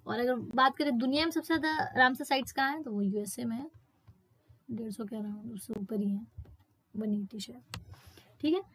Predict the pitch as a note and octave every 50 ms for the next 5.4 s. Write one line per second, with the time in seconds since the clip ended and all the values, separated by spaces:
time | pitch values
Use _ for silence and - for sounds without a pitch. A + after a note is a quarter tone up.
0 | _ _ _ - B3 G#3+ B3 B3 B3 A#3 B3 A#3+ A#3+ B3 B3+ C4 C4+ - C#4 -
1 | - A#3+ A#3 A#3 A3+ A#3+ A#3+ G#3+ - A#3+ G#3 - A#3+ B3 C#4+ E4 - - - -
2 | - G#3 G#3 C4 B3+ A#3+ A3+ A#3+ G#3 - C#4 C#4 C4+ C#4 C#4 D4 - - - D4
3 | A3+ A3+ A3+ B3 A#3 B3 B3 B3 C4+ C4+ C4+ C4+ A#3 A3+ G#3 G#3+ G#3+ G#3+ G#3+ G#3+
4 | A3+ A#3 - A3 G#3+ G#3+ G#3+ G#3 A3 A3 A3 F#3+ A#3 G3 G3 - A3 G3+ G3+ G3+
5 | G3 G3+ F#3 A3 A#3+ D4+ - F#4